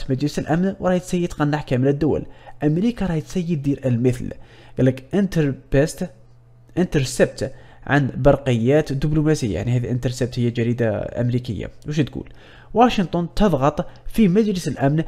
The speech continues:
لرفض طلب فلسطين العضوية الكاملة دون استخدام الفيتو علنًا. الآن خوتي هذا الأمر راح ينقلب على أمريكا، لأنها مضطرة باش تدير حق الفيتو.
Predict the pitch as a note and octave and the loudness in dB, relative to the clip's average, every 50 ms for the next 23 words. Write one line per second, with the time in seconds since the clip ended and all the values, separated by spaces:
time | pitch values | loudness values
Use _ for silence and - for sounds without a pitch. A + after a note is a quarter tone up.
0 | - - - - D3 D3 D3+ - A3+ - - D3 C3 C3+ C3 C3+ G3+ G#3 F#3 D3 | -6 -10 -4 2 4 6 6 6 4 2 0 0 0 0 2 4 4 4 4 4
1 | C3+ C#3+ C3+ - G3 D#3 C#3+ C#3 - - F#3 G3 G#3 G#3+ G3 - C#3+ D3+ D3 C#3+ | 4 2 2 4 4 2 2 0 -2 -2 0 0 2 2 0 0 0 0 0 0
2 | D3 C#3 C3+ D3 E3+ F3 D#3+ D#3 D3 - - E3+ D#3 C3 A2+ - - - - - | 0 -2 -2 -2 -2 -2 0 0 -2 0 0 0 0 0 0 -4 -6 -8 -10 -16
3 | - - - D#3+ E3 A3 A#3 G3+ F3+ F3+ E3+ - - F#3 F3 - C3 C#3 C#3 C#3 | -20 -16 -8 -2 2 2 4 4 2 0 -2 -4 -6 -6 -6 -4 -4 -2 0 0
4 | C#3+ D3 C3+ B2 - G#2 G#2 - - C3 A#2+ D3 G3 G3 D#3+ G#2+ D2+ B1 - - | 2 0 0 0 -2 -4 -4 -4 -4 -4 -4 -2 -2 -2 -2 -2 -4 -8 -10 -12
5 | - - - - - - - - - - - - F#3+ A3+ A#3 - - E3+ E3 - | -16 -20 -20 -20 -20 -20 -20 -20 -20 -20 -12 -4 -4 -4 -2 0 0 0 0 0
6 | F3 E3 D#3 - D3+ E3+ G3+ G#3+ G#3+ - D#3 E3 E3+ - D#3+ D3 D3 C#3+ C#3 - | -6 -6 -6 -4 -2 0 0 0 0 -2 -2 -2 -2 -2 -2 -2 -2 -4 -4 -2
7 | - C#3 C#3+ C#3 A#2 G#2 A#2 A#2+ B2 A#2+ A#2 A#2 - B2 A#2+ A#2+ B2 C#3+ C#3+ C3 | 0 0 0 2 2 2 2 2 2 0 0 -2 -2 0 2 2 4 4 4 2
8 | - A2 - - - - - _ - - - - - - - - B2+ C#3+ D3+ D#3+ | 0 -6 -8 -8 -8 -10 -16 _ -20 -20 -20 -20 -20 -14 -8 -6 -2 2 4 6
9 | D#3+ D#3+ D#3 D3+ D3+ C#3 B2+ - - G#3+ G#3+ F#3 E3 D#3 D3+ D#3 D#3 - D#3+ C3+ | 6 6 6 6 4 4 4 2 2 2 2 4 4 2 2 0 0 -2 0 4
10 | C#3+ C3+ C3+ - C3+ - - C#3 C3 C#3 B2+ A#2+ - - - | 4 2 2 2 -4 0 0 0 2 2 0 -2 -2 -8 -10